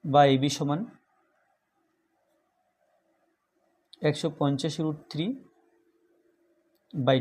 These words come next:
টু, তাহলে পঁচাত্তর দুগুণ দেড়শো, বা এবি সমান পঁচাত্তর রুট থ্রি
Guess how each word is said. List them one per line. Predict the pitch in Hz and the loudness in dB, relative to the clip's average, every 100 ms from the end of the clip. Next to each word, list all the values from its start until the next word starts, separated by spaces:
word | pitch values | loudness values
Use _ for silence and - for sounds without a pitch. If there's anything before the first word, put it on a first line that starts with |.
| 135 | 0
টু, | 117 127 _ _ _ _ _ _ _ _ _ _ _ | -8 -10 _ _ _ _ _ _ _ _ _ _ _
তাহলে | - 139 143 | -2 -2 0
পঁচাত্তর | 143 165 156 160 | -2 -2 -2 -2
দুগুণ | 147 147 160 139 | -2 -2 -2 0
দেড়শো, | 135 135 175 240 _ _ _ _ _ _ _ _ _ _ _ _ _ 320 _ _ _ _ _ _ _ _ _ - | 0 0 -6 -6 _ _ _ _ _ _ _ _ _ _ _ _ _ _ _ _ _ _ _ _ _ _ _ -10
বা | 139 139 143 147 | 0 0 2 -2
এবি | 135 147 | 0 -2
সমান | 156 135 170 262 - _ _ _ _ _ _ _ _ _ _ _ _ _ _ _ _ _ _ _ _ _ _ _ _ _ _ _ _ - | -2 -4 -4 -8 -12 _ _ _ _ _ _ _ _ _ _ _ _ _ _ _ _ _ _ _ _ _ _ _ _ _ _ _ _ -2
পঁচাত্তর | 143 151 156 156 | -2 -2 -4 -2
রুট | 131 123 - | -2 -4 -10
থ্রি | 120 | -12